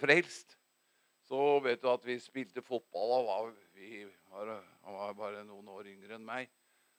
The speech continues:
Og vi hadde det gøy sammen. Så begynte vi å få dårlig samvittighet. Hvordan skal vi gjøre for å nå naboen, og så videre. Og da fant vi på fine, elleville ting. <laughs> I hvert fall fant vi ut at vi skulle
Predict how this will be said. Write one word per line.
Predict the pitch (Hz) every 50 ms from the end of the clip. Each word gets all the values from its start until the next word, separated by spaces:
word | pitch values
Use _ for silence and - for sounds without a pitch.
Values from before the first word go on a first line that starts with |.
| _ _ _ -
Og | 117
vi | 127 151
hadde | 190 165 123 127 139
det | 147 123 113
gøy | 104 95 92 98 107 104
sammen. | - 117 101 90 - 90 92 _ _ _ _ _ _ _ _ _ _ _ _
Så | _ 107 104 104
begynte | 107 101 95 _
vi | 101 101
å | 92 104
få | 95
dårlig | 110 98 90 101 92
samvittighet. | - 110 95 95 95 90 82 _ 98 90 87 - _ _ _ _ _ _ _ _ _ _ _ _ _ 101
Hvordan | 104 104 107 104
skal | - - 107 107
vi | 113 120
gjøre | 120 113 107 98 98 98
for | 110 110 113
å | 113
nå | 107 107 110 117 117
naboen, | 127 120 117 101 90 90 110 107 110 120
og | 117 104 -
så | - 117 107
videre. | 104 98 85 - 80 87 - - _ _ _ _ _ _ _ _ _ _ _ _ _
Og | - 90
da | 107 123 127
fant | - 131 120 104 - -
vi | 85 85
på | - 113 113 98 87 - - _ _ _ _ _ _ _ _ _ _ _ _ _ _ _ -
fine, | - 127 139 139 123 101 101 104 110 123 117 90 - _ _ _ _
elleville | 107 110 139 160 160 147 127 117 110 104 101 95 95 98 101 107 110 107 120 123 -
ting. | 123 113 107 113 107 _ _ _ _ _ _ _ _ _ _ _ _ _ _ _ _ _
<laughs> | - 110 - _ _ 113 - _ _ - - - _ _ - - _ _ _ - - _ _ _ - - - _ _ _ - - - _ _ - _ _ _ _ _ - - - - - _ -
I |
hvert | 117 127 127
fall | 139 151 147
fant | - 147 127 107 -
vi | 107 101
ut | 107
at | 117 113 113
vi | 117 -
skulle | - - 120 131 131